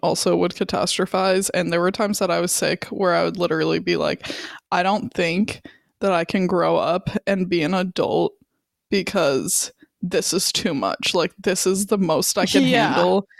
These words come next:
Speaker 1: And I know my parents are like,
Speaker 2: Yes.
Speaker 1: "It doesn't get easier than being a kid."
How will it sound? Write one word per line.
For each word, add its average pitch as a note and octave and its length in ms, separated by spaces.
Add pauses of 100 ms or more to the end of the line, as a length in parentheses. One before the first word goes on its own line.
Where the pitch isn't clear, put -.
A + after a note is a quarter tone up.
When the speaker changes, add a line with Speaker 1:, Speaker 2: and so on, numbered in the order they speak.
(280)
Speaker 1:
And G3+ 160
I F#3+ 120
know F3 260
my F3+ 200
parents F3+ 500
are F#3 120
like, E3 300 (100)
Speaker 2:
Yes. F#3 300
Speaker 1:
"It F#3 80
doesn't - 280
get A#3 220
easier G3 440
than F#3+ 200
being F3+ 240
a F#3 80
kid." F3+ 420